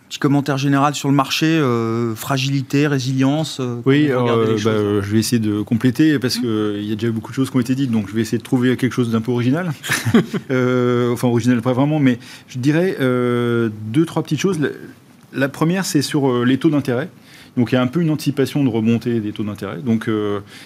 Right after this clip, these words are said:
Speaker 2: il y a un sujet économique à moyen long terme. Alors, quelquefois, quand on se dit, « Ah, il pourrait monter beaucoup », donc ça fait une journée comme hier, puis finalement, euh, on injecte, donc ça se calme, euh, puis on revient comme aujourd'hui. Mais je pense que, euh, ça crée un trouble sur les marchés parce qu'on se dit, euh, « C'est pas tellement pour l'économie que c'est gênant ».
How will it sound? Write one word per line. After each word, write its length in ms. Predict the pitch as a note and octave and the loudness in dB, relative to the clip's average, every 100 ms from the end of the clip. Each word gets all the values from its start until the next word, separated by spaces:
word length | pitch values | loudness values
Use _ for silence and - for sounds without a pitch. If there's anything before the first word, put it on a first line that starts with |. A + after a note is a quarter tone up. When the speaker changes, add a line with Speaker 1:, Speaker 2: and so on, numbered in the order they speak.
| - | -4
Speaker 2:
il 60 | A#2 | 0
y 40 | |
a 60 | A#2 | 0
un 220 | A2+ A2+ | 0 -2
sujet 320 | - B2+ C3+ | -2 2 4
économique 500 | C3 C3 C3 C#3+ C3+ | 4 4 4 2 0
à 60 | A2+ | 0
moyen 220 | A2+ A#2 | 2 2
long 100 | A#2 | 0
terme. 200 | C#3+ E3 | -2 -4
Alors, 120 | - | -4
quelquefois, 540 | - A#2 B2 - C3+ | -4 0 0 2 0
quand 180 | C3 A#2+ | 0 -2
on 80 | A2 | -2
se 60 | G#2+ | 2
dit, « 160 | C3+ A2+ | 2 2
Ah, 60 | |
il 80 | A#2+ | 0
pourrait 220 | A2+ A2+ | -2 2
monter 240 | A#2 A#2 A#2+ | 2 2 2
beaucoup », 420 | B2+ - C#3+ D3 | 2 2 0 0
donc 160 | A2 G#2+ | -2 -6
ça 120 | - | -6
fait 140 | A#2 | 0
une 60 | A2+ | 0
journée 200 | A2+ A2+ | 2 0
comme 160 | A2+ A2 | 2 4
hier, 300 | B2 C#3+ D3 | 4 2 -4
puis 100 | - | -4
finalement, 540 | A#2+ A2+ A#2+ C3 B2 | 0 2 2 2 0
euh, 80 | G2+ - - - | -4 -8 -20 -4
on 140 | A#2+ B2 | 2 2
injecte, 360 | B2 C3 B2 | 2 0 -2
donc 140 | G#2+ G#2+ | -6 -6
ça 140 | A2 | -8
se 80 | - | -6
calme, 240 | B2+ A#2 G2 | -6 -4 -6
euh, 220 | F#2+ F#2 F#2 | -8 -10 -12
puis 120 | - | -12
on 80 | G2+ F#2+ | -12 -6
revient 160 | A2+ | -6
comme 160 | A2+ G2+ | -6 -8
aujourd'hui. 440 | G2 G#2 C3 F#3 G3+ - - - - - | -6 -2 -2 -2 -6 -16 -18 -20 -20 -2
Mais 240 | B2+ B2+ - - | 2 2 2 -8
je 160 | B2 | -8
pense 260 | B2 F3+ F3+ | -2 -2 0
que, 100 | - | 2
euh, 760 | C#3+ C3+ A#2 A2 A2 G#2+ G#2+ - | 4 4 4 2 2 0 -2 -4
ça 220 | - B2+ | -2 -2
crée 180 | A#2+ E3+ | 0 2
un 80 | D3+ | 2
trouble 220 | - D#3+ | 2 0
sur 140 | - | 2
les 80 | B2+ | 2
marchés 300 | B2+ A#2+ E3+ | 2 2 0
parce 160 | D#3 A#2 | 0 -2
qu'on 220 | B2 A2+ | 2 2
se 80 | A2 | 2
dit, 280 | D3+ E3+ D#3 | 0 0 0
euh, « 240 | A#2+ A2 | 0 -2
C'est 120 | G#2 | -2
pas 100 | C#3 | -2
tellement 300 | F#3 E3 D#3+ | 2 4 4
pour 160 | D#3+ C3 | 4 4
l'économie 420 | B2 C3+ C3+ D3 | 4 6 4 4
que 60 | D3 | 0
c'est 100 | A#2 | 0
gênant ». 280 | A#2 B2+ | 2 2